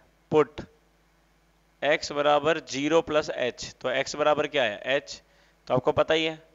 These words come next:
x tend to zero plus, तो h भी कितना आएगा? ज़ीरो। Now, सॉरी, यहाँ पे let होगा, यहाँ पे put होगा। हाँ जी,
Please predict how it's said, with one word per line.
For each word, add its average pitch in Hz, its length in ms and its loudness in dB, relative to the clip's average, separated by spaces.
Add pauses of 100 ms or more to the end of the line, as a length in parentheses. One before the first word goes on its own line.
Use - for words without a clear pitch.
(160)
x 151 180 2
tend 160 240 -2
to 165 120 -2
zero 156 300 2
plus, 175 300 0
तो 156 100 0
h 139 240 0
भी 165 120 -2
कितना 175 260 0
आएगा? 120 320 2 (500)
ज़ीरो। 143 420 -4 (460)
Now, 123 280 -2 (1000)
सॉरी, 110 680 -18
यहाँ 110 200 -16
पे 110 200 -14
let 113 220 -12
होगा, 123 260 -12
यहाँ 110 240 -16
पे 117 120 -14
put - 320 -18
होगा। 95 280 -20 (1300)
हाँ 127 100 0
जी, 104 200 -10